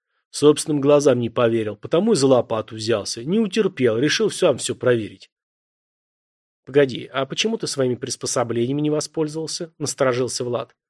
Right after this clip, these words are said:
«Понимаешь, камни копать лучше всего руками. Начнёшь технику применять, так они прятаться начнут. Камни, они как живые, к живому теплу тянутся, а техника, она техника и есть», ответил гигант с заметным смущением. «Так,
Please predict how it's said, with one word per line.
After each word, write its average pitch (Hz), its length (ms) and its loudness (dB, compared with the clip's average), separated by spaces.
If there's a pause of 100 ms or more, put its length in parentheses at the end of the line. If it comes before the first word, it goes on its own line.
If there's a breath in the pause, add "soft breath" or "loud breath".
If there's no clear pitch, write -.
(800)
«Понимаешь, 135 500 2
камни 143 360 2
копать 127 460 -4
лучше 127 280 -2
всего 123 200 0
руками. 127 580 0 (300)
Начнёшь 143 400 0
технику 180 440 -2
применять, 160 440 2
так - 160 -6
они 233 140 2
прятаться 120 580 0
начнут. - 480 -6 (400)
Камни, 220 440 2
они 214 240 0
как 190 180 4
живые, 208 460 0
к - 40 -14
живому 180 380 4
теплу 190 340 -6
тянутся, 117 540 -4
а 214 80 -2
техника, 226 480 -2
она 226 180 4
техника 160 520 -4
и 113 40 0
есть», 113 460 -6 (200)
ответил 127 440 -4
гигант 147 400 -2
с 123 100 -8
заметным 120 460 -4
смущением. - 680 -4 (1300)
«Так, 123 360 -4